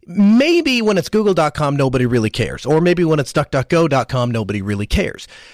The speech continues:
But when you start to find your way on the internet into some sites that people might deem suspicious or, or, or, or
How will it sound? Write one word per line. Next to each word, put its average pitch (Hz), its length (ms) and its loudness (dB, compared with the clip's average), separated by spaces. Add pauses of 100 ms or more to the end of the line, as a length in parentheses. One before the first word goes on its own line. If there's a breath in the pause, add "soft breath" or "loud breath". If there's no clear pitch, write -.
(100)
But 190 80 -2
when 202 160 0
you 269 160 0
start 262 320 -4
to 220 400 0
find 202 280 -2
your 190 120 0
way 170 300 2
on 165 200 0
the 156 120 0
internet 156 260 0
into 151 180 -4
some 147 160 -4
sites 147 300 -4
that 127 140 -6
people 143 220 -8
might 135 200 -2
deem 131 180 -4
suspicious - 560 -4
or, 180 220 0
or, - 280 -12
or, 160 440 0
or 135 440 -2